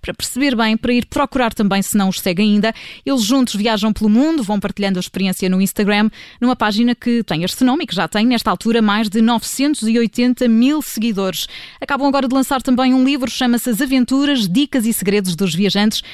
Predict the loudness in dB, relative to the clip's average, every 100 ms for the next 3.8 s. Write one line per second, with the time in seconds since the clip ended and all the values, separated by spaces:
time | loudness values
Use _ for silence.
0 | -16 -4 -2 0 -2 0 2 2 -2 -2
1 | -4 -2 -2 -2 -2 0 2 0 -2 -2
2 | 0 2 2 2 0 0 -2 -4 -2 -2
3 | -2 -2 0 2 2 0 -2 -6